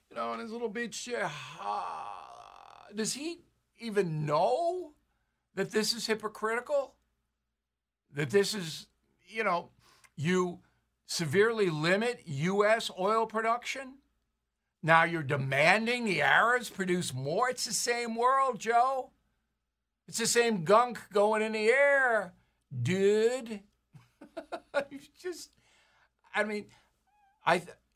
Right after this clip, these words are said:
I'm, I feel sometimes I'm living in a parallel universe here. Because this is so crazy. The press mentions it, but there was an article in the Wall Street Journal on the op-ed page today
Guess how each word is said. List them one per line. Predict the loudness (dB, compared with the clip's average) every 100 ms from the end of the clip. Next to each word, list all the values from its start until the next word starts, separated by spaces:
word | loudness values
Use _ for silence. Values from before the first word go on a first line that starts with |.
| -2
I'm, | -2 0
I | -4
feel | -6 -8 -10 -6 -6
sometimes | -6 -4 -2 -2 0
I'm | -2 -2
living | -2 -2 -2
in | -4
a |
parallel | -6 -6 -4 -2 -2 -2 -2
universe | -4 -6 -8 -12 _ -20 -20
here. | _ _ _ _ _ _ _ _ _ _ _ _ _ _ -10
Because | -4 -2 -2
this | -6
is | -8 -8
so | -8 -4 0 2 2 0 -6 _ _
crazy. | -20 -10 -4 -2 -2 -4 -8 _ _ _ _ _ _ -12
The | -10
press | -2 -2 -2
mentions | -4 -2 0 0 -4 -6 -8 -6
it, | -8 -6
but | -10 -12 _ _ _ _ _ _ _ _ -6
there | -4
was | -2
an | 0
article | 2 2 -2 -6
in |
the | -4
Wall | -4 -6
Street | -10 -12
Journal | -4 -2 -2
on | -4
the | -4
op-ed | -6 -4 -6 -6
page | -8 -10 -12
today | -6 2 2 2